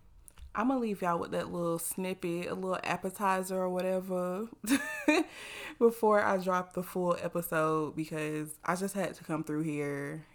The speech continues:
and share that. It has been imperative and an urgency for me to share that. So as we embark on this weekend,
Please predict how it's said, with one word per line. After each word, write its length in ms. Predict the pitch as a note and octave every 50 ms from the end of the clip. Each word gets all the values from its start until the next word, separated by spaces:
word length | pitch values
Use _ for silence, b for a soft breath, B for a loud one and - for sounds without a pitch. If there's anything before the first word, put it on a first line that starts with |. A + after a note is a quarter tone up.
| - _ D3
and 200 | C#3 C#3+ C#3+ D3+
share 320 | - - D3 C3 C#3+ C#3+ C#3
that. 400 | - - - - - - - - - b b b b b b _ _
It 160 | - D#3 F3+
has 160 | F3 E3 D#3+
been 440 | E3 D#3+ D#3 D3+ D3 D3 C#3+ C#3+ -
imperative 1000 | - - C#3+ C#3+ D#3 D#3 E3+ D3+ D#3 D#3 D#3 D#3 D3+ D3+ D#3 D#3 D3+ D#3 D3 - - - - B B B B _ -
and 160 | E3 D#3+ D#3+
an 80 | D3 A#2+
urgency 760 | C3+ D#3 D#3+ D#3 D#3 C3 C#3 C#3 - - F2 F#2 C#3+ F3+ F#3+
for 200 | - - D#3+ D3
me 200 | C#3+ C#3+ C#3+ C#3+
to 120 | - D3 D3+
share 320 | - - C#3 C#3 C#3 B2+
that. 460 | C#3+ C#3+ C#3+ - A#2 B2+ - - - B B B B B B B B B B B B _
So 720 | - - - - D#3+ D#3 D3+ D3+ D3+ D3+ D3+ D3+ D#3 D#3 E3+ - -
as 200 | - D#3 D3+ D3+
we 180 | D#3+ D#3+ D#3
embark 440 | D#3 D#3 D#3 D3+ D#3 D3+ D#3+ D#3 D#3 -
on 160 | D3+ D#3 D#3
this 200 | D#3 D#3 D3+ -
weekend, 840 | D#3 F3+ F3+ F3 - F3+ F3+ F3+ F3 F3 E3+ F3 F3 F3 F3+ F#3+